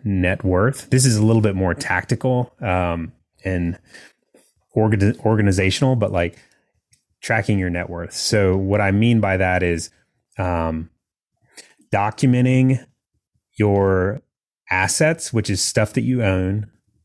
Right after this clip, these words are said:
of value, and the value of it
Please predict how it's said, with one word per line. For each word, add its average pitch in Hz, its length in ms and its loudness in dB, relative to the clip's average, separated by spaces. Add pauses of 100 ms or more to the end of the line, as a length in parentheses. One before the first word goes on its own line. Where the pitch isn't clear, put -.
of 95 120 0
value, 82 420 0 (1120)
and 104 240 2
the 95 60 2
value 104 560 2
of 110 140 2
it 135 200 -2